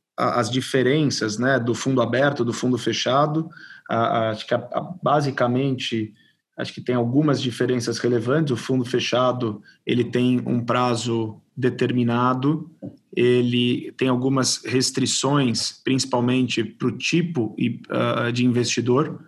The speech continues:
que ele pode entrar. Então, de-, dependendo da, da oferta que você, você coloca, ele é um fundo fechado com investidores profissionais e, e qualificados.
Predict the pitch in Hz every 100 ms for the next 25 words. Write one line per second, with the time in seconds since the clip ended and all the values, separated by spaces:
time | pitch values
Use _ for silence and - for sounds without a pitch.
0 | _ _ _ - 117 110 - 123 127 117
1 | 107 120 120 156 - _ _ _ _ -
2 | 120 117 110 120 117 - 143 120 120 123
3 | 123 117 - 123 120 - 143 160 139 117
4 | 117 117 - 120 117 - 123 117 107 123
5 | 120 123 123 123 117 120 117 - 120 123
6 | - 123 120 117 120 110 123 127 120 120
7 | 110 - - - - - 131 127 123 120
8 | 117 135 120 117 120 - - - 123 110
9 | - 113 117 123 143 - - _ - 107
10 | - - - - 120 117 113 - 117 117
11 | 113 - 113 110 107 120 120 123 151 151
12 | -